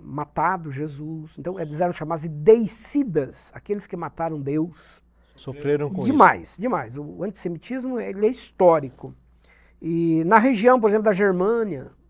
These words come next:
Speaker 1: que mais tarde, inclusive, vai dar origem, né, à Alemanha, que a gente conhece hoje, eles vão experimentar uma série de, de,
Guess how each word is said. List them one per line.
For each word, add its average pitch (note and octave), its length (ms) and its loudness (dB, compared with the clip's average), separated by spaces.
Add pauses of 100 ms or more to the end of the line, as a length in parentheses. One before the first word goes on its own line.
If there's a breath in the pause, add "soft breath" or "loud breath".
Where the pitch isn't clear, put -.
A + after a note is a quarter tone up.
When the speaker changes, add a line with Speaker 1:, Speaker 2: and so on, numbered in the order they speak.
(180)
Speaker 1:
que C#3+ 100 -14
mais D#3+ 240 -6
tarde, F#3+ 440 6
inclusive, D3 360 -8
vai F3+ 160 -4
dar D#3 560 -2
origem, D3 420 -8
né, F#3+ 120 -10
à A2 320 -14
Alemanha, D3+ 520 -6
que C#3 80 -18
a B2 40 -14
gente - 120 -16
conhece D3 360 -16
hoje, E3 420 -10 (640)
eles D#3 220 -10
vão A3+ 80 -2
experimentar A#3 400 -4
uma A#3+ 80 -6
série C4+ 440 0
de, E3 200 -6
de, - 300 -20